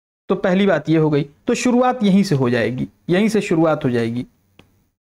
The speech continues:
उनके फेल होने की, फेल होने की तरफ ये पहला कदम। जैसे जो टॉपर है ना, एक लोगों से सलाह लेने के बाद जब वो स्ट्रेटजी बनाता है, तो वो पास होने की तरफ कदम बढ़ाता है।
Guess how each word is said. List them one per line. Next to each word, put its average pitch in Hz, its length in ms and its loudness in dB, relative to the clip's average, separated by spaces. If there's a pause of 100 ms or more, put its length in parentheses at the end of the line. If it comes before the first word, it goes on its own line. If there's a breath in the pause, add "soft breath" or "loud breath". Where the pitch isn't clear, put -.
(160)
उनके 190 200 0
फेल 233 280 2
होने 226 200 2
की, 254 260 2 (500)
फेल 233 200 2
होने 190 240 2
की 165 100 0
तरफ 151 280 0
ये 214 280 0 (300 loud breath)
पहला 175 280 0
कदम। 127 320 -2 (480 loud breath)
जैसे 214 580 0
जो 180 140 2
टॉपर 214 420 -2
है 202 80 2
ना, 240 180 0 (140)
एक 233 160 0
लोगों 233 220 2
से 233 120 0
सलाह 202 380 0
लेने 190 320 2
के 165 100 -2
बाद 160 340 0 (400 loud breath)
जब 185 140 0
वो 208 140 2
स्ट्रेटजी 196 400 0
बनाता 196 320 0
है, 220 40 0
तो 254 100 0
वो 240 120 4
पास 233 460 -2
होने 160 200 2
की 165 80 -6
तरफ 139 300 -2
कदम 127 240 0
बढ़ाता 120 340 -4
है। - 200 -18